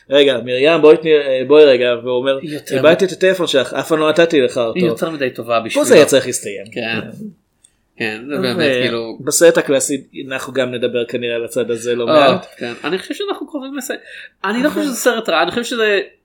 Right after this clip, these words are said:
Speaker 2: סרט טוב, אני פשוט חושב שיש בתוכו סרט טוב יותר, אתה יודע, שאתה
Speaker 1: כן.
Speaker 2: רוצה לפרוץ החוצה.
Speaker 1: אני חושב
Speaker 2: הוא
Speaker 1: ש-,
Speaker 2: נתון במצור.
Speaker 1: אני חושב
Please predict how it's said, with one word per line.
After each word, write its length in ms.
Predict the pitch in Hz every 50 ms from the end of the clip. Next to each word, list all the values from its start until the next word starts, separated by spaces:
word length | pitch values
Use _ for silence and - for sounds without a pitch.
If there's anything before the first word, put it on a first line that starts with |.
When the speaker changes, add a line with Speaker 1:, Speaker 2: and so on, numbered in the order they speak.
| _ _ _
Speaker 2:
סרט 560 | - - - - - - 202 202 202 208 202 - - _ _ _
טוב, 340 | _ 202 196 214 240 247 247
אני 160 | - 175 170
פשוט 180 | 160 - - -
חושב 200 | - - 196 180
שיש 300 | - 180 165 156 - -
בתוכו 800 | 170 165 165 165 - - 175 151 151 147 147 147 147 143 - _ _ _ _ _ _ _ _ _ _
סרט 480 | - - - - 277 277 - - -
טוב 180 | - 147 143 143
יותר, 360 | 156 156 - 175 175 170 180 185 _
אתה 160 | _ _ -
יודע, 160 | 135 135 131 135
שאתה 220 | - 143 123 -
Speaker 1:
כן. 220 | - 180 151 143 131
Speaker 2:
רוצה 180 | 127 127 143
לפרוץ 340 | 143 135 - - 143 131 -
החוצה. 340 | 139 - - 139 135 160 151 - - _ _ _ _
Speaker 1:
אני 240 | - 160 160 160 165
חושב 360 | 156 - 175 - - 202 208 208
Speaker 2:
הוא 80 | 143
Speaker 1:
ש-, 40 | -
Speaker 2:
נתון 320 | 226 208 175 147 131 127 123
במצור. 460 | 120 120 120 143 139 147 151 - _ _ _ _ _ _ _ _ _
Speaker 1:
אני 160 | 202 160 156
חושב 240 | 151 - - - 190